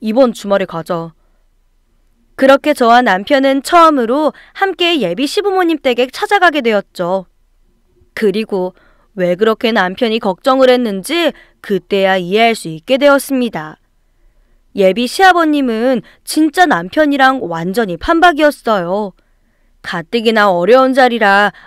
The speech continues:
앉아있는 것만으로도 불편해 죽겠는데 남편처럼 무섭게 생기신 예비 시아버님이 말씀 한마디도 없이 앉아만 계시니 그때서야 저도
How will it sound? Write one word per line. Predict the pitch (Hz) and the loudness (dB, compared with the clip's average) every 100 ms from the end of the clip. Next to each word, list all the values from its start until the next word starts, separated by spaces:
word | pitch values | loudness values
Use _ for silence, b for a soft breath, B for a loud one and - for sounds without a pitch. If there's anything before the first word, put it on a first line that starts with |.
| B | B
앉아있는 | 180 180 220 349 330 330 | -4 -2 2 2 2 2
것만으로도 | 311 302 294 269 262 262 | 2 2 2 2 0 -4
불편해 | 208 185 254 240 | -4 -2 -2 -2
죽겠는데 | 247 196 - 277 277 240 214 302 277 - _ _ _ - | -4 -10 -2 0 0 0 2 2 0 -6 _ _ _ -10
남편처럼 | - 170 175 254 233 247 214 220 233 | -4 -4 -2 -2 0 0 2 2 0
무섭게 | 185 185 302 - 311 | -6 -2 -2 -2 -2
생기신 | 320 277 262 285 262 | 0 0 -2 -2 -2
예비 | 170 247 | -2 -4
시아버님이 | - 392 370 339 311 285 202 185 b b b | 0 2 2 2 0 -2 -4 -8 b b b
말씀 | 214 214 220 349 | 0 2 2 -2
한마디도 | 415 453 440 381 370 | 0 2 2 2 0
없이 | 339 359 | 0 0
앉아만 | 190 175 311 349 330 | 0 0 2 2 2
계시니 | 311 - 285 254 190 220 202 175 _ _ _ _ _ _ - | 0 -2 -2 -2 -4 -6 -6 -10 _ _ _ _ _ _ -8
그때서야 | 247 240 269 262 277 254 254 | -4 -2 2 2 2 2 2
저도 | 240 214 220 240 247 247 | 0 -4 -4 -4 -2 -2